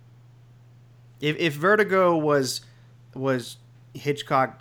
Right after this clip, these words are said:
totally putting himself out there, you know, kind of bearing his soul to the camera, what he likes in women and all that, this is more, uh, not quite the same. He's shielding a lot of it and, and trying out new perspectives, I would say.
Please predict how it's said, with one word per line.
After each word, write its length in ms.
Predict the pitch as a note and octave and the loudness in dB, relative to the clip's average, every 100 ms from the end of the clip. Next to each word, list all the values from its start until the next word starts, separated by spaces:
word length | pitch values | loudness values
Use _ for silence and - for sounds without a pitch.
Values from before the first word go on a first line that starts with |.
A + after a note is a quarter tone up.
| - | -12
totally 360 | - D#3+ C#3+ B2+ | -4 -2 0 -2
putting 280 | - C3 | -4 -4
himself 340 | B2 A2+ B2 A#2 | -4 -4 -6 -4
out 220 | A#2 A#2 | -6 -6
there, 360 | A#2 A2+ A2 - - - - - - | -6 -6 -8 -12 -20 -20 -20 -20 -20
you 140 | C3 B2+ | -12 -10
know, 240 | G2+ G2+ - | -10 -14 -12
kind 120 | A#2+ | -12
of 140 | A2 | -6
bearing 280 | C#3 C3 B2 | -4 -2 -4
his 120 | A2+ | -6
soul 240 | - A#2+ A2+ | -6 -6 -6
to 100 | A#2 | -8
the 100 | G#2 | -12
camera, 500 | - A#2+ A2+ A2 A2 | -10 -8 -6 -6 -8
what 220 | G#2+ A2+ | -8 -8
he 80 | A#2+ | -8
likes 320 | A2 A2 - | -8 -8 -10
in 120 | G#2+ | -10
women 280 | A2 A2+ A2 | -10 -8 -8
and 120 | G#2+ | -8
all 180 | G#2+ G#2+ | -8 -8
that, 320 | A2+ A2 A#2 - - - - - | -8 -8 -10 -14 -20 -20 -20 -18
this 380 | C3 C3+ G3+ G3+ | -4 4 4 4
is 180 | F3 C#3 | -2 -2
more, 640 | C#3+ C#3+ C#3+ C#3 C3 B2+ - - - - - - - - - | -2 2 2 2 0 -6 -18 -20 -20 -20 -20 -20 -20 -20 -20
uh, 480 | - A#2 E2+ - F#2+ | -16 -16 -16 -16 -16
not 300 | A#2+ D3+ D#3+ | -12 -10 -10
quite 300 | - F3 E3 | -4 -2 -2
the 80 | C3+ | -4
same. 400 | - D3+ C3 A2+ | -4 -2 -4 -6
He's 160 | A#2+ A2+ | -10 -8
shielding 540 | - - E3+ D#3 C#3 | -10 -6 -6 -2 -2
a 60 | B2 | -2
lot 300 | A#2+ C3 B2+ | 0 0 0
of 100 | A2+ | -2
it 200 | A2+ A2+ | -6 -6
and, 80 | A#2 | -10
and 280 | A#2 A#2+ A2 | -8 -10 -8
trying 360 | B2 A#2+ B2 | -6 -4 -6
out 220 | A#2 A#2 | -8 -10
new 220 | A2+ A#2+ A#2 | -10 -8 -8
perspectives, 600 | - - A2+ A2+ A2+ G#2+ | -12 -10 -8 -8 -10 -8
I 120 | G2+ | -10
would 140 | F#2+ | -10
say. 300 | - G2 G2+ | -12 -12 -12